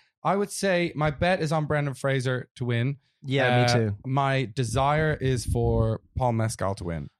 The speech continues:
Speaker 2: My desire
Speaker 1: Uh,
Speaker 2: is for
Speaker 1: because
Speaker 2: Paul Mescal.
Speaker 1: After Sun was actually the best, I think the best film
Speaker 2: If,
Speaker 1: this
Speaker 2: would you
Speaker 1: year.
Speaker 2: rather?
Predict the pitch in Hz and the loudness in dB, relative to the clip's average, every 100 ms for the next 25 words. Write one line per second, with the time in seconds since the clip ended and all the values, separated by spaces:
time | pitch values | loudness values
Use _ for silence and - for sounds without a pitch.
0 | _ 101 107 101 92 110 104 101 92 - | _ -4 -2 0 2 4 4 2 2 0
1 | 120 101 - 110 104 101 117 117 131 - | 0 0 0 2 0 0 0 0 -2 -2
2 | 127 120 120 - 120 107 101 - - _ | -2 0 -4 -4 -4 -2 -4 -12 -14 _
3 | - 113 - 107 98 90 - - _ - | -12 -10 -6 -6 -2 -4 -4 -14 _ -6
4 | 104 95 - - - - - - 131 123 | -6 -6 -8 -10 -10 -10 -6 -2 0 0
5 | 139 160 | 0 0